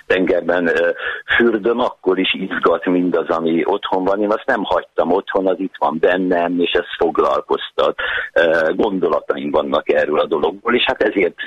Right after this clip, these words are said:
született az a tegnap, ö, ezek szerint általad is olvasott,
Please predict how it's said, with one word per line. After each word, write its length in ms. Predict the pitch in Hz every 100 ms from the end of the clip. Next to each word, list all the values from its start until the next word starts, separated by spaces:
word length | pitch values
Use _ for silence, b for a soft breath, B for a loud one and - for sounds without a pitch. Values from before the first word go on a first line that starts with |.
| -
született 540 | 98 87 - 82 -
az 100 | 82
a 240 | 80 80 - - _ _ _ _ -
tegnap, 440 | - 82 82 80 76
ö, 540 | 76 - - 82 80 - B
ezek 220 | - 139 -
szerint 200 | 78 76
általad 460 | 78 85 76 80
is 120 | 76 82
olvasott, 560 | 82 73 73 - 71